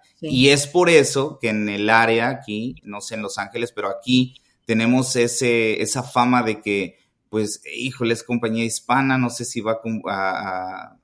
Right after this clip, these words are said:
Speaker 2: a, a cumplir con lo, con lo establecido, ¿no?
Speaker 1: Sí.
Speaker 2: Entonces tenemos ese, "Uf, vamos a ver qué tal". O entonces comienzan a hablar por teléfono para ver qué tan confiable eres, ¿no?
Speaker 1: Sí.
Speaker 2: La
Speaker 1: Yo creo que esa es
Speaker 2: comunicación
Speaker 1: una,
Speaker 2: sería
Speaker 1: es una de las partes que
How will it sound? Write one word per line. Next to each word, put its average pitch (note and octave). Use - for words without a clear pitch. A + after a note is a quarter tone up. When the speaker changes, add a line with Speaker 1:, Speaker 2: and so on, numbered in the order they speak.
Speaker 2:
a, G#2
a -
cumplir C3
con A2+
lo, F#2+
con F#2+
lo G2
establecido, G2
¿no? G#2+
Speaker 1:
Sí. -
Speaker 2:
Entonces C3+
tenemos B2+
ese, A#2+
"Uf, -
vamos A2
a G2
ver G#2
qué G#2+
tal". G#2
O G#2+
entonces B2+
comienzan A#2+
a A2+
hablar A2+
por A#2+
teléfono C3
para G#2+
ver G#2
qué A#2+
tan A2
confiable G#2
eres, F2+
¿no? G#2+
Speaker 1:
Sí. F3+
Speaker 2:
La G#2+
Speaker 1:
Yo G#3
creo B3+
que B3
esa B3
es B3+
Speaker 2:
comunicación B3
Speaker 1:
una, -
Speaker 2:
sería G#3+
Speaker 1:
es G#3
una B3+
de A#3+
las F#3
partes G3
que E3